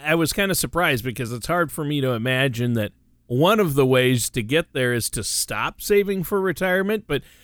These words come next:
uh, that said, I also noticed, uh, that the word temporarily was used. So, uh, I'm guessing that word is gonna be critical during our discussion today, right, Sue?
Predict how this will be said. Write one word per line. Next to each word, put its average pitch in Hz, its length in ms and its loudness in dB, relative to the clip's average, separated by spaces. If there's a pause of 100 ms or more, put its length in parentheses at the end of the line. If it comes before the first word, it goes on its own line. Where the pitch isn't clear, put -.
(160)
uh, 151 160 -2
that 196 300 2
said, 185 440 4
I 151 180 4
also 190 440 2
noticed, 147 560 2
uh, 135 280 -2
that 127 340 0
the 127 240 -2
word 123 240 -2
temporarily 131 800 2
was 92 240 -6
used. 80 400 -12 (340)
So, 143 360 4
uh, 123 680 2 (160)
I'm 139 220 2
guessing 160 400 2
that 135 180 0
word 135 220 2
is 113 120 -2
gonna 127 200 0
be 120 160 -4
critical 151 480 -2
during 127 320 0
our 117 140 0
discussion 127 540 -2
today, 92 280 -8
right, 98 260 -8
Sue? 147 340 -6